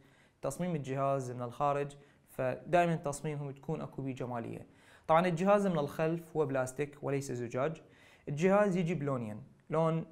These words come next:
الفضي أو السيلفر كيفك شو تريد تسميه، واللون الثاني اللي هو اللون الأسود. أنا اللون اللي عندي هو اللون السيلفر. الجهاز هو بلاستيك، والشي الحلو إنه ما عندي أي بصمات، فالجهاز من الخلف ما يطبع بصمات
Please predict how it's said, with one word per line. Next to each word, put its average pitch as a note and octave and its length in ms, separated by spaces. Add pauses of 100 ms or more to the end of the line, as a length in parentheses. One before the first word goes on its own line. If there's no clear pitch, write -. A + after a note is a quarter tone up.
(320)
الفضي D#3 800
أو B2 220
السيلفر C#3+ 580 (680)
كيفك C3+ 280
شو - 120
تريد B2+ 220
تسميه، C3 460 (460)
واللون D#3+ 300
الثاني D#3+ 480
اللي B2+ 160
هو B2+ 100
اللون C3 220
الأسود. D3 480 (100)
أنا G3+ 160
اللون F#3 220
اللي E3+ 160
عندي D#3 380
هو C3+ 140
اللون C3+ 600
السيلفر. A#2 1080 (880)
الجهاز F#3 580
هو E3+ 180
بلاستيك، D3+ 540 (120)
والشي C#3 240
الحلو G3 360
إنه D3 300
ما D#3 140
عندي C#3+ 320
أي C#3 100
بصمات، A#2 580
فالجهاز C3+ 840
من C3 140
الخلف D#3 500
ما D3 100
يطبع B2 320
بصمات C3+ 600